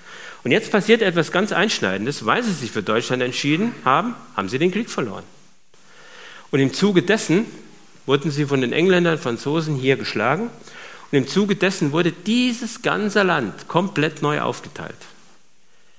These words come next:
Das ganze Land Palästina, kommen wir gleich noch mal zu, kam unter britische Herrschaft. Das, was wir heute unter Syrien kennen, kam unter französische Herrschaft. Libanon,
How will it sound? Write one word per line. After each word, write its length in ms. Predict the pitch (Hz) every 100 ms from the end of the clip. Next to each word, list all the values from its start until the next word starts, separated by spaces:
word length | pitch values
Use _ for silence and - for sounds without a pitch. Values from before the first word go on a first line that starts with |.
| - - - - - - - -
Das 180 | 127 -
ganze 320 | 170 214 220
Land 260 | 180 202 -
Palästina, 600 | 160 143 143 180 240 208
kommen 200 | 165 160
wir 80 |
gleich 240 | 131 151 170
noch 80 | 196
mal 180 | 190
zu, 140 | 190 202
kam 260 | - 156
unter 220 | 151 127 120
britische 460 | - 151 214 202
Herrschaft. 540 | 185 202 202 208 208 139
Das, 160 | 127
was 200 | 139 -
wir 100 | 131
heute 220 | 127 170
unter 240 | 165 131 117
Syrien 460 | 123 165 190 175
kennen, 300 | 170 165 170
kam 260 | 156 131 139
unter 160 | 123 120
französische 640 | 117 101 151 180 180 151
Herrschaft. 440 | 139 156 156 151
Libanon, 500 | 135 156 151 151 151